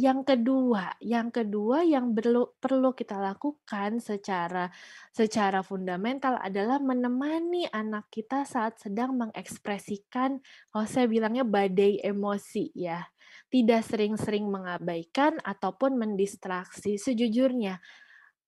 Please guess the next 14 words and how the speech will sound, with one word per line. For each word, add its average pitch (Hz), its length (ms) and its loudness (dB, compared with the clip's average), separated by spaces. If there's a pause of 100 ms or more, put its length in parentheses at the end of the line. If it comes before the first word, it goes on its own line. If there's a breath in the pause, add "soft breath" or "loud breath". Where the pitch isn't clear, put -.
(160)
eee, 233 140 4
orang 233 320 2
tua 294 180 2
Indonesia 226 680 0
itu 220 240 -6
memang 247 380 0
sering 226 480 0
sekali 226 480 0
mengabaikan 202 1040 -4
dan 214 220 -4
mendistraksi 208 1000 -4
ketika 208 520 -4
anaknya 196 520 -4
me-, 208 340 -2